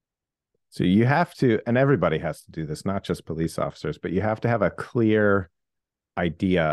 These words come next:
of what your hierarchy of responsibilities is,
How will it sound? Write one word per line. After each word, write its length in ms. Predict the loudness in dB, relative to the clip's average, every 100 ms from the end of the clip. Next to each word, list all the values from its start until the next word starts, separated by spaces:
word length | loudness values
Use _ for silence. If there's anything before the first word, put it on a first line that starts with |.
| -2
of 220 | -6 -4
what 220 | -4 -4
your 320 | -4 -6 -6 -10 _
hierarchy 800 | -6 0 2 2 0 -2 -4 -4
of 380 | -4 -4 -4 -10 -20 _ _ _ _ _
responsibilities 1000 | -12 -8 -6 -6 -4 -2 0 -2 -6 -8
is, 360 | -8 -8 -12